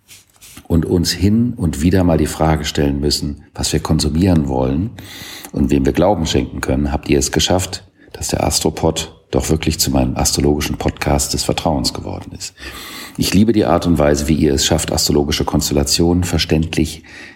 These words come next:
in einfache Worte herunterzubrechen und doch interessante, anspruchsvollere, ins philosophisch gehende Gedankengänge mit in euren Dialog einbezieht. Als John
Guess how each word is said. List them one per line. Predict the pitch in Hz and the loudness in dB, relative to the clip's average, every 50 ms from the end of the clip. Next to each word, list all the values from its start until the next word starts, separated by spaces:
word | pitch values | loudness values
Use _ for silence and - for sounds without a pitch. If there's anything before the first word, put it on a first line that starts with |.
| _ _ | _ _
in | - - - - | -10 -10 -8 -4
einfache | - - 76 87 92 - - 82 - 78 - | 0 2 2 2 2 2 0 -2 -2 -2 0
Worte | 69 69 69 76 - - 67 | 0 2 2 0 0 0 0
herunterzubrechen | 65 62 65 73 73 73 73 64 - - - 65 - 64 - - - 78 80 | 0 0 0 0 0 0 -2 -2 -2 -2 -4 -2 -2 -4 -4 -4 -4 -6 -6
und | - 78 71 71 - - | -4 -4 -6 -4 -2 -2
doch | 87 98 - - - - - - - - - _ | -2 -2 -4 -8 -12 -16 -18 -20 -20 -20 -18 _
interessante, | - 85 78 - - - - - 82 95 101 - 107 95 - - | -10 -10 -6 -4 -2 0 2 2 2 2 2 2 0 0 0 2
anspruchsvollere, | 80 90 - - - 87 80 - - - - 85 80 82 76 73 76 78 | 0 0 0 -2 -2 -2 -2 -2 -2 0 0 2 2 2 2 2 0 -2
ins | - 71 - - | -2 -4 -6 -6
philosophisch | - - 73 73 71 - 78 87 92 - - 87 - - | -6 -4 -2 -2 0 2 2 2 2 2 0 -2 -2 0
gehende | - 76 78 73 73 73 73 - - - - - - - - - - _ _ | 0 0 0 2 0 0 -2 -4 -6 -14 -18 -18 -18 -18 -20 -20 -20 _ _
Gedankengänge | - 82 - 80 80 90 90 - 90 85 82 90 85 82 78 | -4 -2 0 2 2 2 0 0 -2 0 2 2 4 4 4
mit | 80 87 - - | 4 4 2 2
in | - 82 80 | 0 -2 0
euren | - 82 76 71 78 78 | 0 0 0 0 -2 -2
Dialog | 78 76 73 71 69 69 69 69 - - - | -2 -2 -2 -2 -2 -2 -4 -4 -6 -10 -8
einbezieht. | - 71 69 69 65 - - - - - 67 60 - - - _ _ _ _ - - - - - - - _ - - 90 | -6 -4 -4 -4 -4 -6 -6 -4 -4 -4 -6 -8 -12 -14 -20 _ _ _ _ -16 -16 -16 -16 -18 -20 -20 _ -18 -12 -8
Als | 87 - - - | -6 -6 -4 0
John | - - 90 95 98 117 110 | 2 2 4 4 4 2 0